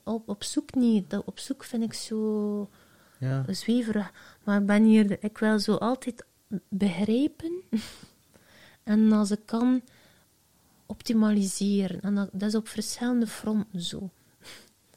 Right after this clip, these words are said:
Speaker 1: En soms helpt ook, allee, dat meditatieve stukje helpt daarin.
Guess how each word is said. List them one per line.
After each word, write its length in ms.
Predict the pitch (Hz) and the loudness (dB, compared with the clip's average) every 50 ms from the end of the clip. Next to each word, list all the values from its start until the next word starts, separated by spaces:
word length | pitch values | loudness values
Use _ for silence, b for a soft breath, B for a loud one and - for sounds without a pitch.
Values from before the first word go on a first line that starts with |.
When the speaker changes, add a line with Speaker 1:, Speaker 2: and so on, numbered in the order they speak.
| B B B B B B B B B | B B B B B B B B B
Speaker 1:
En 320 | 202 202 208 202 196 - - - | 0 2 4 4 2 2 -2 -6
soms 540 | - - - - 233 226 233 220 - - - | -8 -6 -6 -2 0 0 0 0 -2 -4 -4
helpt 380 | - 214 226 233 226 - _ - | -2 -2 -2 -2 -4 -8 _ -8
ook, 260 | 214 214 - - - | -8 -8 -8 -16 -14
allee, 420 | - - 185 196 196 196 - - - _ _ b b b b b b b b b _ | -10 -8 -6 -4 -4 -4 -6 -8 -12 _ _ b b b b b b b b b _
dat 260 | - 202 185 160 - | -8 -8 -8 -6 -2
meditatieve 1300 | 208 202 202 190 196 185 - - 185 - _ - - 208 208 214 214 208 208 208 208 208 208 208 208 202 196 | 0 0 0 0 -2 -8 -10 -10 -12 -12 _ -12 -8 -6 -4 -2 -2 -2 -2 -2 -2 -2 -2 -4 -4 -6 -6
stukje 540 | - - - - - 220 220 - - 220 214 | -8 -10 -10 -8 -10 -10 -10 -10 -8 -6 -6
helpt 480 | 202 190 196 196 208 214 - - - | -4 -4 -6 -6 -6 -8 -10 -14 -12
daarin. 560 | - 202 196 196 202 202 202 202 202 208 208 | -10 -8 -6 -4 -4 -2 0 0 0 -2 -4